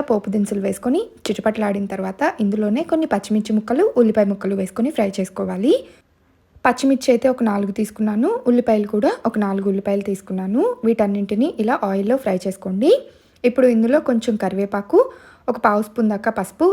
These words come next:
రుచికి తగ్గట్లుగా ఉప్పు వేసుకొని ఉల్లిపాయ ముక్కలు మొత్తం బాగా ఫ్రై అయ్యేంత వరకు కలుపుతూ ఫ్రై చేసుకోవాలి. మరి బ్రౌన్ కలర్ ఏమీ రానక్కర్లేదు,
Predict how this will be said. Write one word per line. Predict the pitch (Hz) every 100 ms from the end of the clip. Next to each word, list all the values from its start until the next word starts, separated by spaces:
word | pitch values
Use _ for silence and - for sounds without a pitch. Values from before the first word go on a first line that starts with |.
| 240
రుచికి | 214 - 220
తగ్గట్లుగా | 202 202 214 240 - 196
ఉప్పు | 214 196
వేసుకొని | 190 - 226 508 - - - - -
ఉల్లిపాయ | 247 254 254 220
ముక్కలు | 226 208 208
మొత్తం | 208 285 285
బాగా | 185 185 233
ఫ్రై | 208 196
అయ్యేంత | 202 196 190 190
వరకు | 190 339 508 - _ _ -
కలుపుతూ | 226 220 214 311
ఫ్రై | 208 196 196
చేసుకోవాలి. | - 190 185 202 349 523 - _ - 233
మరి | 247 294
బ్రౌన్ | 233 202 240
కలర్ | 254 247 226
ఏమీ | 233 254
రానక్కర్లేదు, | 208 202 208 214 202 196